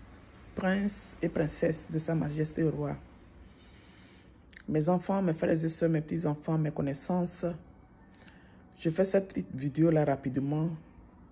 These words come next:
pour tirer votre attention, pour vous dire que depuis que je vous avais dit la dernière fois que le Seigneur avait dit d'arrêter la, euh,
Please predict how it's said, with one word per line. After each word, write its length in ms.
pour 160
tirer 220
votre 240
attention, 480
pour 160
vous 160
dire 320
que 240
depuis 280
que 100
je 80
vous 160
avais 120
dit 100
la 100
dernière 240
fois 220
que 160
le 120
Seigneur 300
avait 180
dit 120
d'arrêter 320
la, 200
euh, 200